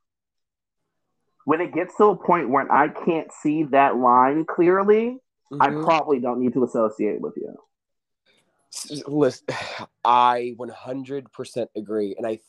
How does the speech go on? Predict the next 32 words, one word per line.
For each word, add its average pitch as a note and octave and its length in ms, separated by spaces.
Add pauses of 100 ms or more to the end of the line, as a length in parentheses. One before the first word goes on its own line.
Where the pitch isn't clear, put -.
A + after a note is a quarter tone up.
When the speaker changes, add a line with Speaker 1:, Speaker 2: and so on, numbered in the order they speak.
(120)
Speaker 2:
feel, F3 340 (100)
per-, D3 120
personally C#3 380
for C#3+ 100
me, D#3+ 120 (100)
it B2 100
took - 280
a B2 40
long A#2 580
time B2+ 240
for B2 100
me B2 80
to B2+ 120
understand A2 640
that, F#3+ 260 (640)
especially C3 800
within, C3 520
like, A2+ 340 (1200)
I C#3+ 160
guess, C#3 420 (540)
the D3+ 200
L D3+ 120
G B2+ 100
B C#3 100
T C3+ 200
community, A2+ 420
to G2 100
tell G#2 160
you F#2+ 60
the F#2+ 80
truth. F#2 300 (1300)
Speaker 1:
'Cause D#3 200